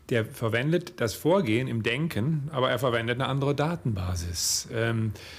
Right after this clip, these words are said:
und wenn jemand sagt, „Oh, das ist aber nun, nun ausländerfeindlich oder rassistisch“, dann sagt er, „Moment mal, wenn ich Ordnung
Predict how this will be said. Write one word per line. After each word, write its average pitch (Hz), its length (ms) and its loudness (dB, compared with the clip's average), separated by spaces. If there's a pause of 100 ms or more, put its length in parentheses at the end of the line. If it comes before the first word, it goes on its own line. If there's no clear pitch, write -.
(240)
und 110 160 0
wenn 117 100 2
jemand 123 240 0
sagt, 120 240 -2
„Oh, 117 80 2
das 120 200 0
ist 156 60 -2
aber 107 260 2
nun, 117 240 -2
nun 110 140 -2
ausländerfeindlich 117 920 0
oder 107 160 -2
rassistisch“, 107 420 -2
dann 120 100 -2
sagt 117 140 0
er, 117 60 0
„Moment 131 420 0
mal, 92 260 -2
wenn 127 140 2
ich 147 220 -4
Ordnung 160 580 0